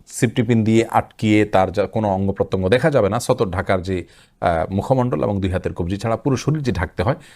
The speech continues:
সেটা যদি তিনি ঢাকতে পারেন, মাথার চুল দেখা যাবে না, কপাল, আহ, এর চুলের অংশ দেখা যাবে না কোনো কিছু, এটা যদি তিনি নিশ্চিত করতে পারেন, কান ইত্যাদি দেখা যাবে না, তাহলে সেক্ষেত্রে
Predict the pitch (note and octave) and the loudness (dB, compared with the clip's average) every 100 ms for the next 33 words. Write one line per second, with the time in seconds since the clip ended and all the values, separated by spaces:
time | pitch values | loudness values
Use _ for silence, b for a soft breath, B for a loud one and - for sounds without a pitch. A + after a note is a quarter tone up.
0 | B B - E3 F#3 F3+ D#3+ D3+ C3 G2 | B B 0 2 4 4 2 2 2 0
1 | - G#2+ G2 F#2+ F2+ F2+ F#2+ F2 C#3 B2 | 0 0 0 0 0 -2 -4 0 4 4
2 | G2+ G2+ F#2 F2+ F2 F2 A2 A#2+ G#2+ - | 4 2 0 0 0 0 2 2 2 2
3 | G#2 F#2 F#2+ G2 F2+ - G#2 G2+ A#2+ B2 | 2 2 2 2 0 2 6 4 2 -2
4 | G2+ G#2 F2+ E2+ A2 C3 F#2+ F2 - - | -2 -2 -4 -4 -4 -4 -4 -4 -10 -14
5 | _ b b b b - D#3 F3 E3+ D3+ | _ b b b b 0 2 4 4 2
6 | A#2+ - C#3+ A#2 - G2+ F#2+ F#2 G2+ G2 | 2 0 -2 -2 -2 -2 -2 -2 0 0
7 | F2 G2 F2 E2+ E2 - G3+ G#3 F#3+ D3+ | 2 0 2 0 -2 -2 -2 0 0 0
8 | C#3+ A2+ A2+ | 0 0 -2